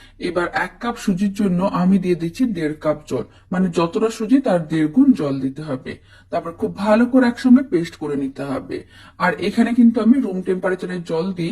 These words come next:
মিশ্রণটা রেডি করছি। খুব ভালো করে পেস্ট করে নিয়েছিলাম। এখন মিশ্রণটাকে একটা মিক্সিং বোলের মধ্যে নিয়ে নিলাম। মিশ্রণটাকে একটু পাতলা করেই রেডি করতে হবে। এবার মিশ্রণটার মধ্যে দিয়ে দিলাম স্বাদ অনুযায়ী লবণ, চা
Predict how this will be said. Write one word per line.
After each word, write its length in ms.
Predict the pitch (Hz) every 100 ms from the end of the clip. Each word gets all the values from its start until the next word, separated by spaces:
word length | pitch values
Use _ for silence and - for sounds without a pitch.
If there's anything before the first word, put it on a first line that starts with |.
| 247
মিশ্রণটা 480 | 196 165 170 160 208
রেডি 220 | 214 - -
করছি। 300 | 269 - - - _ - -
খুব 140 | - 254
ভালো 200 | 220 208
করে 180 | 214 220 220
পেস্ট 180 | 208 -
করে 180 | 214 214
নিয়েছিলাম। 400 | 214 214 - 262
এখন 240 | - - 190 175
মিশ্রণটাকে 540 | 180 - 226 214 185
একটা 160 | 175 185 175
মিক্সিং 280 | 175 - 233 185
বোলের 260 | 165 175 160
মধ্যে 220 | 151 233
নিয়ে 220 | 240 156 135
নিলাম। 200 | - - - - - -
মিশ্রণটাকে 500 | 202 208 240 247 240
একটু 140 | 233 262
পাতলা 340 | 196 196 190
করেই 260 | - 190 190
রেডি 180 | 143 -
করতে 300 | 139 131 151
হবে। 220 | 123 - - _ _
এবার 220 | 196 202 214
মিশ্রণটার 520 | 185 - 196 202 208 196
মধ্যে 200 | 196 214
দিয়ে 200 | 170 160
দিলাম 180 | 185 285
স্বাদ 260 | - 175 170
অনুযায়ী 300 | 165 160 160
লবণ, 300 | 135 127 107 - - - -
চা 140 | 190